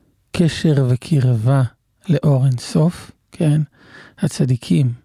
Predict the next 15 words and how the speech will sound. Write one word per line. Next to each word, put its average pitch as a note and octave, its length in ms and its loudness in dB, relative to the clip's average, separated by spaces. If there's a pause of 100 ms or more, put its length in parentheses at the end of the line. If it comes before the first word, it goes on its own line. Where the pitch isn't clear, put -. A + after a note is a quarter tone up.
(160)
מה - 60 -16
שהפך - 460 -4
אותם E3+ 240 -2
לצדיקים, C#3 640 0
זה C3 140 2
זה C3+ 140 2
שהם D3 260 0
חיו C#3 340 0
חיים C#3+ 340 0
של C3+ 280 0 (680)
קשר C#3+ 440 0
וקרבה B2+ 580 0
לאור C#3+ 320 2
אין B2+ 100 4
סוף. E3 540 -2